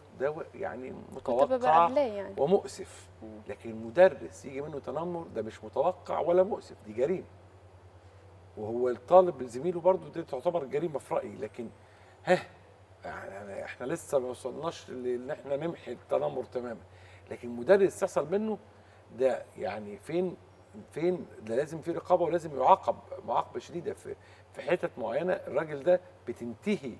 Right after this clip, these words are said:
Speaker 1: بينتهي شغلانته. كملي يا اسماء.
Speaker 2: آه، بالظبط. ف، يعني بصراحة في الوقت ده اتصدمت جدًا،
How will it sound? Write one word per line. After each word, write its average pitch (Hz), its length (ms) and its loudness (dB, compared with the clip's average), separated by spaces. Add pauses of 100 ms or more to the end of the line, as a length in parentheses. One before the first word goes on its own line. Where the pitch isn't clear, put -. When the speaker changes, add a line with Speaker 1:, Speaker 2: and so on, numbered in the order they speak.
Speaker 1:
بينتهي 117 320 -10
شغلانته. 156 540 -6 (460)
كملي 147 280 -6
يا 147 100 -2
اسماء. - 260 -16
Speaker 2:
آه، 226 220 -4
بالظبط. 226 580 -10
ف، - 160 -14 (800)
يعني 214 440 -8 (120)
بصراحة 254 420 0
في 254 120 -8
الوقت 247 160 0
ده 269 140 -2
اتصدمت 233 460 -8
جدًا، 233 460 -6